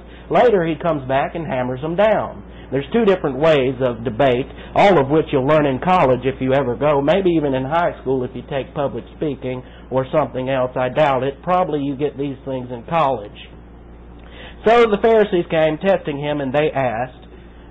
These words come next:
"Is the criterion for divorce anything?" It's a loaded question. And their loaded question is built around Deuteronomy twenty-four,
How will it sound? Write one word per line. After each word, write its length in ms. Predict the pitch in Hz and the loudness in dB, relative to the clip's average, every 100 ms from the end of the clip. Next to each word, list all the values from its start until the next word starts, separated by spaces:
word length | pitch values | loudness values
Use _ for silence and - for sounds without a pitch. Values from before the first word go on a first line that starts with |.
| - | -4
"Is 160 | 147 147 127 | -2 -2 -4
the 80 | 147 | -4
criterion 720 | - 165 160 240 240 214 190 | 0 0 2 2 4 4 2
for 160 | 185 190 | 2 2
divorce 480 | 190 135 131 143 160 - - | 0 0 2 2 -2 -8 -2
anything?" 720 | 233 202 180 151 117 101 - | 2 2 2 -2 -2 -6 -6
It's 160 | 185 226 | -4 0
a 40 | |
loaded 420 | 226 156 143 151 | 2 4 2 0
question. 540 | - 147 120 - 101 95 - - - - - - - | -2 -2 -2 -6 -16 -16 -20 -20 -20 -20 -20 -20 -8
And 400 | 147 165 170 135 | -2 0 -2 -2
their 200 | 165 170 | 2 4
loaded 360 | 175 247 233 220 | 4 4 4 2
question 440 | - 165 165 185 | 2 0 0 -2
is 120 | 143 127 | -2 0
built 240 | 180 226 | 2 2
around 400 | 175 165 160 165 | 2 2 2 2
Deuteronomy 720 | 165 233 226 190 139 135 175 196 - | 2 2 4 4 2 0 -4 -8 -2
twenty-four, 840 | 185 240 247 160 139 135 151 175 | 0 0 0 2 4 2 -2 -6